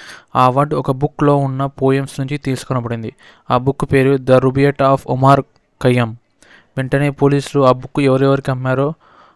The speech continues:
వాళ్ళ లిస్టు తీసుకుంటారు. ఆ కిల్లర్ ఆ బుక్ ఎవరెవరికి వెళ్ళిందో వాళ్ళని చంపుతూ వస్తాడు. కానీ ఇంతవరకు అలా లేబుల్స్ ఎందుకు తీసుకెళ్లాడో తెలియలేదు. మన కిల్లర్ కూడా దొరకలేదు. స్టోరీ నెంబర్ త్రీ, అన్ఐడెంటిఫైడ్ లెగ్స్.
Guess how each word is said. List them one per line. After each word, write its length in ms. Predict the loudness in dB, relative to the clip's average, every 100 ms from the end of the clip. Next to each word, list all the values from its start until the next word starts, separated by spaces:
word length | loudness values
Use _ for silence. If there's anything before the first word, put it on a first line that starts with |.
| _
వాళ్ళ 180 | -2 0
లిస్టు 300 | 0 -2 -2
తీసుకుంటారు. 600 | -2 -4 -4 -4 -4 -4 -2
ఆ 100 | -4
కిల్లర్ 360 | -2 0 0
ఆ 100 | 0
బుక్ 320 | 0 -2 -2
ఎవరెవరికి 520 | 0 2 4 4 2 0
వెళ్ళిందో 460 | -2 -2 -4 0
వాళ్ళని 280 | 0 0 -2 -6
చంపుతూ 300 | -4 -2 0
వస్తాడు. 440 | 0 0 -2 -6 -6 _ _ _ _
కానీ 200 | -2 0
ఇంతవరకు 600 | 0 0 2 2 2 -2 0
అలా 180 | 2 2
లేబుల్స్ 420 | 2 0 -2 -2
ఎందుకు 180 | -6 -4
తీసుకెళ్లాడో 640 | -6 -6 -2 0 0 -2
తెలియలేదు. 500 | -2 -2 -2 -4 -8 -16 _ -20 _ -6
మన 120 | -4
కిల్లర్ 300 | -2 -2 0
కూడా 220 | 0 0
దొరకలేదు. 440 | 0 -2 0 -2 -4 _ _ _ _ _ _ _ _ _
స్టోరీ 520 | -14 -14 -2 0 0 -2
నెంబర్ 320 | -6 -6 -8
త్రీ, 260 | -8 -10 -12 _ -12
అన్ఐడెంటిఫైడ్ 800 | -10 -10 -8 -6 -6 -2 -2 -2
లెగ్స్. 460 | -4 -8 -16 -20